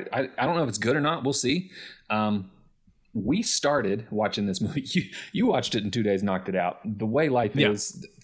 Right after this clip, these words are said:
Speaker 1: there are certain things that the kids can and can't watch. So I have watched this movie. What is it, about two and a half hours? It has taken me
Speaker 2: It's, it's two hours.
Speaker 1: two <laughs> hours. It has taken me
Speaker 2: Yeah.
Speaker 1: eight days to watch two hours of
Speaker 2: Yeah.
Speaker 1: content.
Speaker 2: You, you're watching in eight minute increments.
Speaker 1: <laughs> Yes.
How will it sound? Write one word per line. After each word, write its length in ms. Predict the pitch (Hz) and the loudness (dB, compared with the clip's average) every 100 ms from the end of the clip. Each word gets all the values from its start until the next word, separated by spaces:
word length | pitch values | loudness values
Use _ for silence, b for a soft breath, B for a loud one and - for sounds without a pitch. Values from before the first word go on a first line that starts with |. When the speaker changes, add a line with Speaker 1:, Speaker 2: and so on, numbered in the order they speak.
| - | 0
Speaker 1:
there 100 | 135 | 0
are 40 | |
certain 280 | - 127 113 | 2 0 0
things 300 | 120 113 101 | -2 0 -2
that 120 | 101 | -6
the 60 | 95 | -8
kids 300 | 107 104 98 | -2 -2 -2
can 140 | 101 98 | -2 -2
and 80 | 90 | 0
can't 180 | 95 95 | -2 0
watch. 320 | 92 90 - B B B | -2 -2 -8 B B B
So 220 | - 104 | 0 2
I 180 | 107 156 | 2 2
have 140 | 156 | 2
watched 280 | 120 120 117 | 2 2 0
this 180 | 120 113 | -2 0
movie. 400 | 98 95 95 92 B B | 0 2 0 -4 B B
What 120 | 185 | 2
is 120 | 147 98 | 2 2
it, 60 | |
about 240 | 98 98 - | 2 0 2
two 120 | 147 | 2
and 100 | 131 | 2
a 20 | |
half 180 | 127 120 | 0 2
hours? 360 | 123 131 127 - B B B B | 2 2 -2 -10 B B B B
It 100 | - | -2
has 140 | 151 - | 0 0
taken 300 | 143 127 113 | 0 2 2
me 140 | 98 | 4
Speaker 2:
It's, 140 | - - | 2 2
it's 160 | 196 - | -2 0
two 160 | 277 165 | 0 0
hours. 240 | 101 - | -2 -4
Speaker 1:
two 200 | - 127 | 0 0
<laughs> 40 | |
hours. 300 | - - - - B - | 0 -4 -8 -8 B -2
It 100 | 127 | 0
has 120 | - | 2
taken 240 | 139 117 | 0 0
me 240 | - 120 - | 0 0 0
Speaker 2:
Yeah. 60 | - - | -4 -2
Speaker 1:
eight 280 | 117 131 110 | 0 0 0
days 640 | 110 98 95 - - - | 2 2 0 -6 -8 -6
to 160 | - 117 | -6 -2
watch 220 | 123 - | -2 0
two 300 | - - 127 | -2 2 2
hours 400 | 113 110 104 - B B B | 2 0 -2 -4 B B B
of 120 | 101 | 0
Speaker 2:
Yeah. 120 | 127 | 2
Speaker 1:
content. 360 | 101 95 95 95 | 2 0 -2 -2
Speaker 2:
You, 60 | B B B B - | B B B B 2
you're 140 | 165 | 8
watching 280 | 185 185 185 | 10 8 6
in 120 | 135 | 4
eight 220 | 151 160 143 | 4 4 6
minute 220 | 143 143 | 6 6
increments. 440 | 131 117 110 - 185 | 4 2 0 0 -2
Speaker 1:
<laughs> 140 | - | 0
Yes. 460 | 160 - - - | 0 0 -4 -4